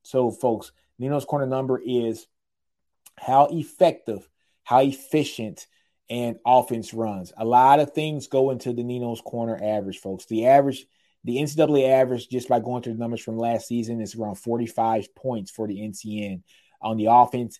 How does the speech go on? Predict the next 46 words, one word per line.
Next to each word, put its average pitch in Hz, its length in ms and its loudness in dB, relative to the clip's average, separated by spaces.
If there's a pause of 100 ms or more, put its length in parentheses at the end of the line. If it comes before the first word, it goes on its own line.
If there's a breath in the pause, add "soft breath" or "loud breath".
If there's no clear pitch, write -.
and 131 220 -6
the 113 80 -4
defense. 98 600 -8 (180)
The 107 80 -8
higher 131 260 6
the 127 80 2
number, 123 240 0
the 113 80 2
better. 107 400 0 (280)
When 113 120 -6
you 117 60 -4
take 139 260 -2
a 165 60 2
look 143 240 0
at, 127 160 -4
at 120 180 -4
the 117 160 -10
N 135 180 -8
C 135 460 -8
N 131 140 -6
number 131 320 -2
here, 117 460 -2 (300 soft breath)
um, 113 480 -2
for 123 520 0 (120)
the 117 120 -8
Texas 120 480 -2
offense, 135 640 0 (280)
N 135 140 -10
C 156 160 -8
N 139 120 -4
number, 135 280 -2
the 113 80 -6
total 160 460 0 (100)
is 101 180 -12
right 120 260 0
there, 101 200 -4
fifty-four 127 880 -2 (300 soft breath)
point 120 340 -8 (260)
four 123 320 -2
four. 107 540 -6 (240)
That 113 140 -2
is 123 120 -8
the 113 180 -8
N 127 80 -8
C 123 320 -10
N 120 120 -8